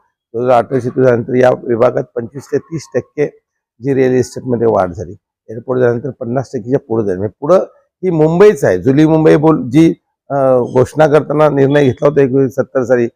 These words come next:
सरकारनं, ती खऱ्या अर्थानं आता जुली मुंबई दिसायला लागली. पण फार पंधरा ते वीस मिनिटाचं अंतर झालंय. एअरपोर्ट फार मोठा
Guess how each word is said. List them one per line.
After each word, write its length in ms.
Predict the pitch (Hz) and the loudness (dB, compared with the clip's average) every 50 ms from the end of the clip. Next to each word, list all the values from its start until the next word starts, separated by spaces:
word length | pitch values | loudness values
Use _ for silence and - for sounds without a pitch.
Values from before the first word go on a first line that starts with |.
| _ _ _ _ | _ _ _ _
सरकारनं, 540 | - 123 113 110 - 131 120 110 110 98 92 | -6 -6 -6 -2 0 0 0 0 0 -6 -10
ती 380 | - _ _ _ _ _ - - _ | -14 _ _ _ _ _ -20 -14 _
खऱ्या 220 | - 131 127 139 151 | -4 0 2 2 2
अर्थानं 320 | 147 - 170 175 175 160 | 2 2 -2 -2 -2 0
आता 120 | 147 175 | 2 0
जुली 280 | 165 120 139 131 139 147 | 2 2 0 0 0 0
मुंबई 360 | 147 147 143 139 135 143 151 | 0 0 0 2 4 4 2
दिसायला 380 | 139 117 120 110 - 151 147 147 | 2 0 -4 -2 2 2 4 4
लागली. 320 | 127 107 87 87 92 107 139 _ _ _ _ _ _ - | 2 0 -4 -6 -10 -12 -14 _ _ _ _ _ _ -16
पण 60 | 135 | -16
फार 340 | - _ _ - 156 190 196 185 - _ _ _ _ _ _ - | -16 _ _ -6 -4 -4 -6 -8 -12 _ _ _ _ _ _ -8
पंधरा 240 | 127 143 151 175 | -6 -6 -6 -6
ते 140 | 175 170 170 | -6 -4 -4
वीस 180 | 147 160 143 - 156 | -4 -4 -4 -6 -6
मिनिटाचं 380 | 151 143 127 139 139 113 147 | -6 -4 -2 -2 -2 0 0
अंतर 320 | 127 117 120 104 - 131 131 | 0 0 -2 -2 -2 -2 -2
झालंय. 300 | 113 104 87 90 92 101 _ _ _ _ _ _ | -2 -4 -6 -10 -16 -20 _ _ _ _ _ _
एअरपोर्ट 380 | - 113 117 - - 180 196 180 - - _ _ _ _ - | -8 -8 -6 -4 0 0 0 0 -2 -12 _ _ _ _ -6
फार 120 | 151 156 | -6 -4
मोठा 360 | 147 143 135 - 147 147 147 | -4 -4 -2 0 2 2 2